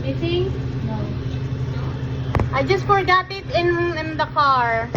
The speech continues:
Outfit na tayo, guys. Kasi, I'm done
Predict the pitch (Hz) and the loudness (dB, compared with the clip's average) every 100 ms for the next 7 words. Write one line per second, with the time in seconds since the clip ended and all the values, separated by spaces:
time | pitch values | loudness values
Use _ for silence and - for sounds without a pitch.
0 | - - 269 - - 294 - 233 247 285 | 2 2 2 2 2 2 2 2 0 0
1 | - 240 - - - - - 127 - 480 | 0 0 0 -2 -2 -2 -2 -2 -2 -2
2 | 127 - - 131 127 - 131 131 - 131 | -2 -2 -2 -2 -2 -4 -4 -6 -6 -6
3 | - - - - - 247 254 - 220 254 | -6 -6 -6 -4 -4 -4 -2 -2 -2 -2